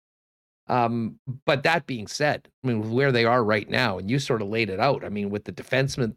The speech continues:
they have signed that, you know, are in the lineup if they're playing, um, you know, if you get to the point where you're wanting experience for these young players, I mean, you gotta have a spot in the lineup for them. Um, you know, what do you make of the,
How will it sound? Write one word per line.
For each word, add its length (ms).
they 120
have 200
signed 460
that, 160
you 60
know, 140
are 180
in 180
the 80
lineup 400
if 140
they're 160
playing, 440
um, 460
you 60
know, 80
if 140
you 80
get 220
to 60
the 80
point 360
where 100
you're 180
wanting 360
experience 640
for 180
these 220
young 180
players, 500
I 60
mean, 100
you 80
gotta 160
have 100
a 40
spot 320
in 40
the 80
lineup 440
for 180
them. 160
Um, 380
you 80
know, 60
what 240
do 60
you 140
make 260
of 120
the, 120